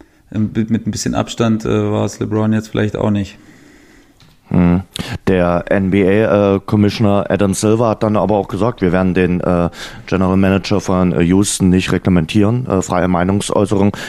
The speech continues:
Speaker 2: ist bei uns, äh, ein hohes Gut und, äh, ja, äh, damit bleibt, äh, dessen Meinung auch, äh, bestehen. Und, äh, die Chinesen haben ja dann, wie du es auch gerade schon erwähnt hast, äh, gesagt, okay, dann gibt's jetzt erstmal keine, äh, N B A Spiele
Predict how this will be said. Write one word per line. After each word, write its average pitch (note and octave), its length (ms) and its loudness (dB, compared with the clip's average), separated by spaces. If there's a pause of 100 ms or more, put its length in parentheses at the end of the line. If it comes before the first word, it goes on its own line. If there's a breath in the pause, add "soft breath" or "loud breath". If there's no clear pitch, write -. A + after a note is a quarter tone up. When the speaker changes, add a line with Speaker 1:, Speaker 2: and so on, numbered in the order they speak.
Speaker 2:
ist G#2 100 -2
bei G2+ 120 0
uns, F#2 300 -2
äh, - 80 -2
ein F#2 340 0
hohes G#2 320 2
Gut A2+ 280 2
und, G2 380 0
äh, - 20 0
ja, F#2 960 0
äh, F2 140 -4
damit F#2 320 -2 (340 loud breath)
bleibt, G3+ 320 -2
äh, - 140 0
dessen A#2 320 0
Meinung G#2 420 0
auch, G2+ 500 0
äh, G#2 60 2
bestehen. G#2+ 420 0
Und, G#2+ 260 0
äh, G2 200 2
die F#2 140 -2
Chinesen G2+ 400 0
haben G#2 100 2
ja G2+ 80 0
dann, G#2 240 0 (340 loud breath)
wie D3 120 0
du A2 100 2
es G#2 100 -4
auch F#2+ 220 0
gerade G#2 240 -2
schon G#2+ 140 -6
erwähnt F#2+ 340 0
hast, G2+ 300 -2
äh, G2 280 0
gesagt, G#2 320 -2
okay, A2+ 280 0
dann F#2+ 240 -2
gibt's - 180 -6
jetzt F#2+ 120 0
erstmal F#2+ 340 -2
keine, G2+ 400 0
äh, G2+ 180 2
N G#2 140 0
B G#2+ 180 2
A A2+ 40 0
Spiele G#2+ 400 0